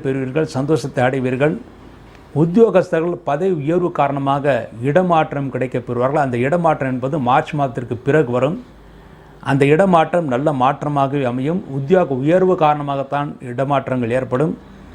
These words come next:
குழந்தை பாக்கியம் இல்லாதவர்களுக்கு மே மாதத்திற்கு பிறகு, ராகுகேது பயிற்சிக்கு பிறகு, மே பதினெட்டாம் தேதிக்கு பிறகு மருத்துவ உதவி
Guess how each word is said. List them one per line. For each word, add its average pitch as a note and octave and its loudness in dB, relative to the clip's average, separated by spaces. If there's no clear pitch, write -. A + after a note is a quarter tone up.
குழந்தை G3+ 4
பாக்கியம் D#3 0
இல்லாதவர்களுக்கு C#3 0
மே D3 0
மாதத்திற்கு D3 0
பிறகு, C3 0
ராகுகேது E3+ 4
பயிற்சிக்கு C3 -2
பிறகு, D3 4
மே D#3+ 6
பதினெட்டாம் E3+ 2
தேதிக்கு C3 -2
பிறகு D3+ 0
மருத்துவ F3 2
உதவி D#3+ 2